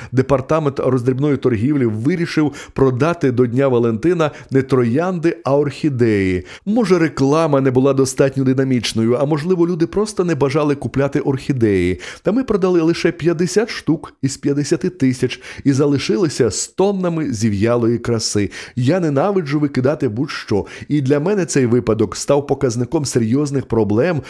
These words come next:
у департаменті роздрібної торгівлі. Ми реорганізували роботу всього підрозділу, і таких втрат більше не було.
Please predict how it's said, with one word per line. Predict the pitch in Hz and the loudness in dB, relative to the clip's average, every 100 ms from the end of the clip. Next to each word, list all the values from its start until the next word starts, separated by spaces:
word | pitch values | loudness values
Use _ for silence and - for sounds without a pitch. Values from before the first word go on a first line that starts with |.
| - | -6
у | 127 | 0
департаменті | 127 123 131 113 151 165 151 135 143 | 2 2 2 0 -2 0 -2 -2 0
роздрібної | 113 120 107 117 113 123 | 0 0 2 0 2 2
торгівлі. | 123 135 127 160 107 95 90 - - | 2 2 2 2 2 2 0 -6 -6
Ми | 135 185 - | 0 0 2
реорганізували | 139 147 139 151 139 147 151 151 123 | 2 2 2 0 -2 0 0 2 2
роботу | 120 117 151 156 | 2 2 0 -2
всього | 123 143 127 143 | -2 2 2 2
підрозділу, | - 127 135 147 117 107 104 95 92 - 127 | 0 0 2 2 2 2 2 0 -2 -6 -2
і | 131 | 0
таких | 139 - 113 | 0 -2 -4
втрат | - 127 147 180 - | -4 -2 -2 -2 -6
більше | 107 110 143 - 123 | -2 0 0 -2 -4
не | 123 117 | -2 -2
було. | 101 107 95 85 | 0 0 0 0